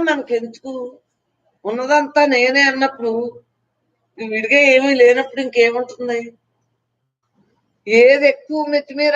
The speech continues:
ఆలోచించినా అనర్థమే, దేహభావన అందేది. అది ఎప్పుడు కొంచెం ఉంది కదా, చుట్టుకుమని దేహభావంలోకి వెళ్ళిపోతుంది. ఆ, బ్రహ్మే కదా, అది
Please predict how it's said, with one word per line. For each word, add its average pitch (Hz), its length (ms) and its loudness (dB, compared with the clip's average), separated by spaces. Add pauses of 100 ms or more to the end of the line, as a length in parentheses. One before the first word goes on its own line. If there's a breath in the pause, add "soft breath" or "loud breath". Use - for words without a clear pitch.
(140)
ఆలోచించినా 285 640 -2 (100)
అనర్థమే, 254 640 -4 (760)
దేహభావన 247 600 2
అందేది. 185 320 -10 (1400)
అది 262 160 -6 (140)
ఎప్పుడు 277 280 -10 (140)
కొంచెం 233 540 -4
ఉంది 269 240 -8
కదా, 233 240 0 (1600)
చుట్టుకుమని 330 640 -2 (540)
దేహభావంలోకి 226 680 4
వెళ్ళిపోతుంది. - 360 -14 (720)
ఆ, 196 60 -12 (600)
బ్రహ్మే 196 380 -4 (100)
కదా, 165 180 -10 (1080)
అది 196 200 2